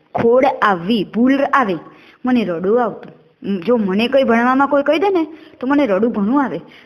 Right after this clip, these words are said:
શિક્ષકને ઠપકો આપવો પડે એવું મારા હાથે કંઈ પણ થાય, શિક્ષકને ભાષે, ભાષે એટલે એવું લાગે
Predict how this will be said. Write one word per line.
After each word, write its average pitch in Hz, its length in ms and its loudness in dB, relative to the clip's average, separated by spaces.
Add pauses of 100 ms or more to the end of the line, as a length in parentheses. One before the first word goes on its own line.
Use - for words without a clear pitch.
(120)
શિક્ષકને 320 480 -2
ઠપકો 262 420 -4
આપવો 269 380 2
પડે 269 200 2
એવું 262 200 4
મારા 277 220 4
હાથે 262 280 0
કંઈ 277 280 0
પણ 381 260 2
થાય, 294 260 2 (440)
શિક્ષકને 220 600 -2
ભાષે, 190 500 -4 (560)
ભાષે 208 320 0
એટલે 214 240 0
એવું 208 140 0
લાગે 185 360 -2